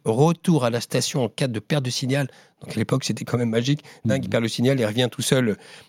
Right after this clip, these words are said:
Speaker 1: à sa
Speaker 2: Ouais, et puis t'avais même
Speaker 1: station
Speaker 2: un
Speaker 1: d'accueil.
Speaker 2: bouton, tu savais pas trop où il était, t'appuies sur un bouton, il revenait,
Speaker 1: Il revenait,
Speaker 2: à
Speaker 1: ouais.
Speaker 2: l'endroit où il avait décollé, quoi.
Speaker 1: Comme une forme de laisse, une
Speaker 2: Ouais.
Speaker 1: laisse électronique. Un détail qui n'en est,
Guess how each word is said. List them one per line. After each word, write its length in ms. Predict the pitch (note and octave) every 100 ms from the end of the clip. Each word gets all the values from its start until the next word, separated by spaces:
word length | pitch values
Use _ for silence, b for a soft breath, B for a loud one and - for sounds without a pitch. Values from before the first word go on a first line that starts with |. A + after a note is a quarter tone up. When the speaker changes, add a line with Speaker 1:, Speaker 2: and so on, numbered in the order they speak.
| - -
Speaker 1:
à 100 | A#2+
sa 360 | - G#2+ G#2+
Speaker 2:
Ouais, 60 | D#3
et 40 |
puis 120 | -
t'avais 240 | - A2 A2+
même 100 | D3
Speaker 1:
station 140 | C3
Speaker 2:
un 20 |
Speaker 1:
d'accueil. 240 | A2 C3+ D3
Speaker 2:
bouton, 120 | E3+
tu 100 | -
savais 200 | - G#2+
pas 140 | A#2+ C3
trop 220 | - D#3+
où 120 | A2+
il 160 | A2 A2
était, 300 | A2 - D#3
t'appuies 260 | A#2 -
sur 180 | A2+ C3
un 60 | G2
bouton, 260 | G2+ D#3
il 140 | C#3 G2+
revenait, 380 | A2+ C3 A2+ B2
Speaker 1:
Il 120 | D#3
revenait, 300 | E3+ C#3+ -
Speaker 2:
à 140 | F2+
Speaker 1:
ouais. 40 | A#2
Speaker 2:
l'endroit 200 | A2 A#2+
où 120 | D3
il 60 | G#2+
avait 120 | G#2
décollé, 320 | G2+ D3 C#3+
quoi. 80 | -
Speaker 1:
Comme 120 | B2
une 80 | A#2
forme 200 | - A#2
de 80 | A2
laisse, 280 | B2+ B2+ A2
une 400 | G#2 D3 A2 G#2
Speaker 2:
Ouais. 200 | G#2 A#2+
Speaker 1:
laisse 240 | C3 -
électronique. 500 | A#2+ - B2 E3 - B B B -
Un 80 | D3+
détail 280 | F3+ G3+
qui 120 | F3+ F3
n'en 120 | D#3
est, 160 | C#3+